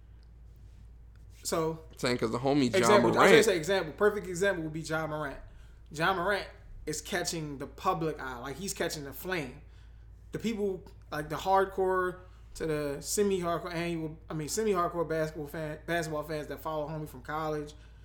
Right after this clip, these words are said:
Speaker 1: and all that, they probably already on it. But, like, the public eye, they're just now seeing it. What we, like, thirty games into the season, somewhere
Speaker 2: We,
Speaker 1: in
Speaker 2: like,
Speaker 1: that area?
Speaker 2: almost,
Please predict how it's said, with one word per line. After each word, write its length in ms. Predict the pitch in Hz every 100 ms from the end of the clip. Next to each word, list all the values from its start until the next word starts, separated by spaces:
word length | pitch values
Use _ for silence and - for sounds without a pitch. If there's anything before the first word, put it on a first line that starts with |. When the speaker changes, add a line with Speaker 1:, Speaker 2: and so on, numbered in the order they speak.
| - -
Speaker 1:
and 140 | 151 160
all 200 | 135 151
that, 420 | 202 151 - - - - - - - - - - -
they 160 | 170 185
probably 340 | 202 165 165
already 320 | 156 160 160
on 260 | 170 175 156
it. 80 | 139 -
But, 100 | 143
like, 200 | 147 -
the 60 | 135
public 420 | 175 175 165 170
eye, 320 | 190 165 - - - - - -
they're 220 | 165 175
just 340 | 160 180 170
now 260 | 170 170 156
seeing 420 | 156 185 185 165
it. 220 | 147 147 - - -
What 160 | 143 143
we, 160 | 151 131
like, 240 | 110 -
thirty 240 | 156 156
games 320 | 147 156 147 156
into 260 | 160 165
the 120 | 147
season, 440 | 147 180 175 185 208
somewhere 300 | - - 190 -
Speaker 2:
We, 60 |
Speaker 1:
in 60 | 180
Speaker 2:
like, 100 | 190
Speaker 1:
that 40 |
area? 200 | 190 190
Speaker 2:
almost, 300 | 190 117 120